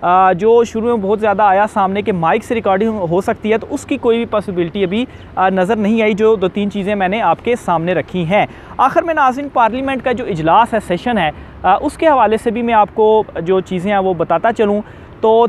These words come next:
तीन अक्टूबर को नाज़रीन, पार्लियामेंट का जो joint session है, आ, वो बुलाया गया है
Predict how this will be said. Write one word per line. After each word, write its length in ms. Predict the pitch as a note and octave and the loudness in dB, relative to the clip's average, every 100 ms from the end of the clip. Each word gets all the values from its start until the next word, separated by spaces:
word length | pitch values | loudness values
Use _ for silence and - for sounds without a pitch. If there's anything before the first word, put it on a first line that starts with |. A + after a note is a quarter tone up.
| - | 0
तीन 200 | C4+ D4+ | -2 0
अक्टूबर 420 | D4+ - B3 A3+ C4+ | 0 -2 -2 0 0
को 100 | C4 | 0
नाज़रीन, 360 | B3 G#3+ A#3 A3+ | 2 2 -2 0
पार्लियामेंट 520 | A3 G3 A#3 A#3+ A3+ | 2 2 0 -2 0
का 140 | A#3+ | 0
जो 280 | G#3+ A3+ A3+ | 2 2 2
joint 360 | D#3+ E3 F#3 A#3+ | 0 -2 -2 -2
session 360 | - F3+ B3 A#3+ | -4 -2 0 0
है, 140 | G3+ - - - - | -2 -6 -18 -10 0
आ, 220 | F3+ F#3+ | 4 4
वो 180 | E3+ A#3 | 4 2
बुलाया 360 | F3 D#3 D#3 G#3 | 2 2 2 2
गया 180 | A#3 | 2
है 140 | A3+ | 2